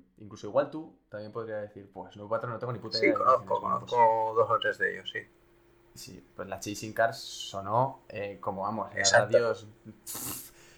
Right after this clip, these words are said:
Speaker 1: millones de veces y todavía sigue sonando, de hecho. Eh, recomiendo,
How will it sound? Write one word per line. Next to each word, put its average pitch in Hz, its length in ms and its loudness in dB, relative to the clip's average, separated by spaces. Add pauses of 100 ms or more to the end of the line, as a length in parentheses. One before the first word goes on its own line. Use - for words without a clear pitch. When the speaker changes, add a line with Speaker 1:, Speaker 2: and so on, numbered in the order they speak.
(360)
Speaker 1:
millones 110 440 0
de 107 80 2
veces 120 240 -4
y 120 80 0
todavía 95 400 0
sigue 90 240 -10
sonando, 80 340 -16
de - 120 -18
hecho. - 200 -12 (1300)
Eh, 95 160 -14
recomiendo, 95 1040 -2